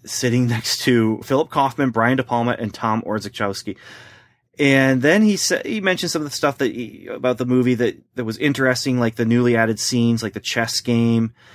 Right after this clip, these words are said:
And this is where I get that idea that the cantina sequence had just been reshot, 'cause he says here that he was interested in seeing that the cantina sequence had just been reshot.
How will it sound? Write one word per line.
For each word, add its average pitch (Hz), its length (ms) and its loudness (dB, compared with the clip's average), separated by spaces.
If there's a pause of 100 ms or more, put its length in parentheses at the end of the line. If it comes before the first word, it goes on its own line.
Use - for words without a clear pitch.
(180)
And 117 500 2 (160)
this 135 380 -4
is 131 100 -4
where 113 400 4
I 113 100 0
get 113 180 -2
that 107 160 0
idea 107 300 2
that 107 100 -4
the - 80 -6
cantina 120 400 0
sequence 107 300 -2
had 98 80 -8
just 107 200 -2
been 104 160 0
reshot, 98 540 -2
'cause 98 120 -8
he 107 80 -2
says 131 260 2
here 95 200 0
that 95 200 0
he 104 180 -6
was 101 140 -2
interested 98 440 -2
in 101 80 -4
seeing 101 240 -2
that 107 100 -2
the 104 80 -4
cantina 117 460 2
sequence 113 380 0
had 104 80 -2
just 101 200 -2
been 113 120 0
reshot. 104 460 0